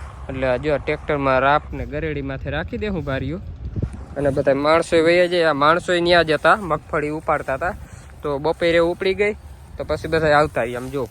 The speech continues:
ખણની હ-, ભારી ને ભારી વયું આવે જો. અહીંથી બસ એક વહી આવે. હાલો મિત્રો, વાગી ગયા છે છ અને અમે થઈ ગયા છીએ ફ્રી.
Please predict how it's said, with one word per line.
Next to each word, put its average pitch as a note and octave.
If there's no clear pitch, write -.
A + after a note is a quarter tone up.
ખણની D3+
હ-, A#2+
ભારી D#3+
ને D3
ભારી D3
વયું D3
આવે A2+
જો. E3
અહીંથી C3+
બસ C3
એક A#2
વહી A#2
આવે. A2
હાલો F3
મિત્રો, F#3+
વાગી E3+
ગયા G#3+
છે A3
છ -
અને D#3
અમે F3
થઈ D#3
ગયા C#3
છીએ C3+
ફ્રી. D#3+